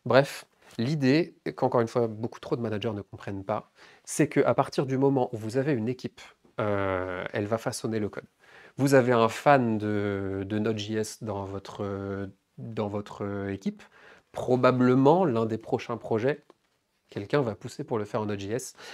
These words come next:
Vous avez un gars qui découvre React et qui trouve que c'est, euh, la dernière, le truc le plus fabuleux depuis le fil à couper de beurre.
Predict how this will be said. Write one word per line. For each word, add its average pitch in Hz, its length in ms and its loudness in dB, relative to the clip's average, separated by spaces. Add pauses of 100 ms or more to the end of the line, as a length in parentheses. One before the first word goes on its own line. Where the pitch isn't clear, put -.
(160)
Vous 139 220 2
avez 127 160 6
un 123 100 4
gars 120 200 2
qui - 180 -14
découvre 117 500 -4
React 107 420 -2
et - 40 -6
qui - 100 -16
trouve - 220 -8
que - 80 -8
c'est, 101 340 -6
euh, 95 240 -6
la 95 140 -6
dernière, 101 260 -8
le 104 300 -14
truc - 220 -10
le 113 60 -4
plus 117 140 -8
fabuleux 131 380 -2
depuis 113 220 -6
le 107 60 -4
fil 113 160 -6
à 104 40 0
couper 110 220 -8
de 110 60 -8
beurre. 107 300 -6